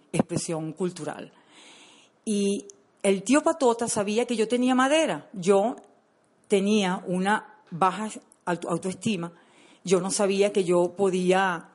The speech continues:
hacer lo que él pensaba que yo podía hacer, que era actuar. Y yo me lancé. Él tenía un amigo que era cuentacuento también en Venezuela, y yo me metí en ese taller de, de cuentacuentos, de cómo contar cuentos.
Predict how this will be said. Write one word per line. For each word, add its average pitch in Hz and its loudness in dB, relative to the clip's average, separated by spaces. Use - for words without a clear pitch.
hacer 175 0
lo 196 -2
que 180 -4
él 160 -4
pensaba 175 0
que 175 -4
yo 165 -2
podía 175 0
hacer, 185 0
que 175 -4
era 170 0
actuar. 269 0
Y 247 0
yo 226 4
me 240 -4
lancé. 294 0
Él 190 -2
tenía 220 2
un 254 2
amigo 285 2
que 226 -2
era 196 0
cuentacuento 226 -2
también 233 -2
en 233 -2
Venezuela, 240 -2
y 226 2
yo 220 4
me 240 0
metí 269 0
en 220 2
ese 196 -4
taller 165 -4
de, 160 -4
de 160 -8
cuentacuentos, 156 -4
de 160 -10
cómo 190 0
contar 185 -6
cuentos. - -12